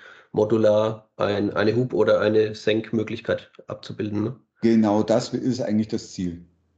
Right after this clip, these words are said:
Speaker 1: Okay, okay. Und dann wird aus der zwei D Planung, der Produktionsplanung von Sicht von oben wird praktisch eine drei D Planung, die komplexer ist, aber wahrscheinlich mit Simulationen auch vergleichbar automatischen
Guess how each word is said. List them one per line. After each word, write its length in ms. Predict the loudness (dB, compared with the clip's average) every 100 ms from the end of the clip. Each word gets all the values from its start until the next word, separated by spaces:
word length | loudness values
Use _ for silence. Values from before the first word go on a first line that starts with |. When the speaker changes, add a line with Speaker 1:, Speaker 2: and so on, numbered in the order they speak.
| _ _ _ _ -8
Speaker 1:
Okay, 380 | -6 -6 -6 -8
okay. 300 | -6 0 2
Und 120 | 4
dann 160 | 2 4
wird 180 | 2 4
aus 240 | 2 2
der 360 | 2 2 0 -2
zwei 240 | 0 2
D 140 | 2 0
Planung, 600 | 2 2 2 2 0 0
der 100 | -4
Produktionsplanung 1300 | 0 -2 -2 -4 0 0 0 -2 2 4 4 2 0
von 340 | -2 0 0
Sicht 300 | -2 -6 -4
von 160 | -2 2
oben 260 | 2 4
wird 140 | 2 2
praktisch 340 | 0 0 -2
eine 80 | -2
drei 220 | 2 2
D 140 | 4 2
Planung, 500 | 2 2 2 2 -2 -16 -20 -20 -20 _ _ _
die 60 | -4
komplexer 540 | -2 0 0 0 2
ist, 140 | 2 2
aber 140 | 2
wahrscheinlich 320 | 2 0 0
mit 100 | 0
Simulationen 960 | -2 0 2 0 0 0 2 2 2 0 -4
auch 160 | -6
vergleichbar 640 | -2 -2 0 0 0 0 0
automatischen 880 | 0 2 2 2 0 2 2 0